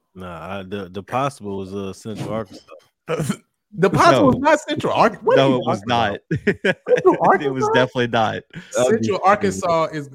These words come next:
Speaker 2: Central
Speaker 1: I
Speaker 2: Arkansas
Speaker 1: know,
Speaker 2: is
Speaker 1: man.
Speaker 2: gonna
Speaker 1: I
Speaker 2: be
Speaker 1: know, I know,
Speaker 2: all,
Speaker 1: man.
Speaker 2: Central Arkansas gonna be all of us.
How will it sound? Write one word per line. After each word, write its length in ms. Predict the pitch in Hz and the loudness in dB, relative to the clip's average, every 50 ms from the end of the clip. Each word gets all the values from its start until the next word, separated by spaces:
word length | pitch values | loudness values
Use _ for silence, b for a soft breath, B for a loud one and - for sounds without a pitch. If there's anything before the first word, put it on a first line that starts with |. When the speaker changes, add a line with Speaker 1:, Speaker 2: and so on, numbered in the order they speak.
| - _ | -20 _
Speaker 2:
Central 320 | - - 208 202 190 - | -12 -12 -10 -8 -6 -2
Speaker 1:
I 20 | 165 | -2
Speaker 2:
Arkansas 340 | 175 180 165 170 202 208 208 | -2 2 4 4 4 6 6
Speaker 1:
know, 220 | 208 208 208 185 | 6 6 6 6
Speaker 2:
is 60 | 180 | 4
Speaker 1:
man. 100 | 180 175 - | 4 4 4
Speaker 2:
gonna 200 | 175 175 175 180 | 4 2 2 2
Speaker 1:
I 20 | |
Speaker 2:
be 140 | 175 - 165 | 0 0 -2
Speaker 1:
know, 180 | 165 160 156 156 | -2 -2 0 0
I 60 | 151 | -2
know, 220 | 147 147 143 143 139 | -4 -4 -4 -4 0
Speaker 2:
all, 300 | 147 165 175 180 175 156 - _ _ _ _ | 2 2 2 2 0 -4 -8 _ _ _ _
Speaker 1:
man. 140 | 98 95 95 | -14 -14 -8
Speaker 2:
Central 260 | - 214 233 226 185 | -8 -8 -8 -6 -2
Arkansas 260 | 165 185 208 202 - 180 | 0 0 0 0 -4 -6
gonna 120 | 160 160 | -6 -4
be 140 | 151 151 147 | -4 -6 -6
all 260 | - 139 147 156 156 | -2 -2 0 0 0
of 140 | 147 139 135 | -2 -4 -4
us. 480 | 139 120 107 104 - - - - - | -4 -4 -4 -6 -10 -16 -20 -20 -20